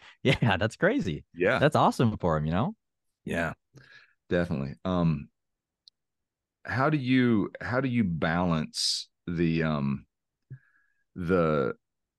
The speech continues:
Speaker 2: digital aspect of life that we live in now? Because it's here and it's, it's gonna be there, you know, screen times and brain development and all. I've read a bunch of stuff about that, and we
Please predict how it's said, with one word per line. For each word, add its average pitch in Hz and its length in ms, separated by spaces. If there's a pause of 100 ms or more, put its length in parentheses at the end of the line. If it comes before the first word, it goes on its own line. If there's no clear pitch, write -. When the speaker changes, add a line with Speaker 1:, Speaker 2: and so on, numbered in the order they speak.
(360)
Speaker 2:
digital 95 520
aspect 87 640
of 80 100
life 80 460
that 80 180
we 82 140
live 80 240
in 78 160
now? 76 220
Because 95 240
it's - 120
here 98 300
and 85 100
it's, - 240
it's - 200
gonna 98 240
be 95 200
there, 78 220
you 78 100
know, 76 120
screen 92 420
times 82 480
and 80 160
brain 87 220
development 80 500
and - 20
all. 80 120
I've 82 240
read 90 160
a - 20
bunch 85 280
of 82 60
stuff 82 260
about 82 300
that, 80 220
and 80 100
we 82 220